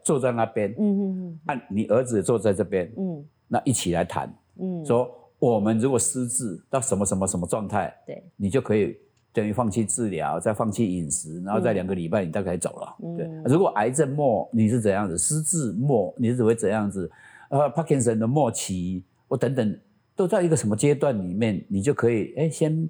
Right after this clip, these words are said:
Speaker 1: 先不要那些药物了吧。
Speaker 2: 嗯。
Speaker 1: 再来就是也不要再营养品啊什么东西，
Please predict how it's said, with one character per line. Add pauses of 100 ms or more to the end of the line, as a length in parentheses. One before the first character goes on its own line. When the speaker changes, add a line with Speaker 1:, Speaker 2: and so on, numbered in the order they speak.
(160)
Speaker 1:
先
不
要
那
些
药
物
了
吧。 (160)
Speaker 2:
嗯。
Speaker 1:
再
来
就
是
也
不
要
再
营
养
品
啊
什
么
东
西，